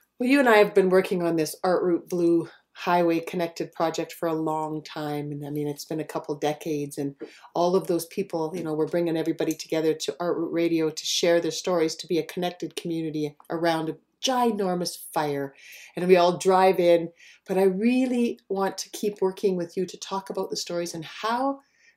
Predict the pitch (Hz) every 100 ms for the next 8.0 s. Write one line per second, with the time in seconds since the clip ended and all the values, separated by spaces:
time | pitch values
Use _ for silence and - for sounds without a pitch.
0 | _ _ 240 254 277 220 220 220 196 190
1 | 208 254 240 226 196 185 165 160 170 165
2 | 160 _ _ _ - 185 190 175 202 254
3 | 185 - - _ 180 175 - _ _ -
4 | - 196 214 254 269 277 - _ - 208
5 | 202 190 190 175 165 175 180 175 175 160
6 | 156 151 151 151 - _ _ _ - 196
7 | 202 208 - 202 180 - 156 156 -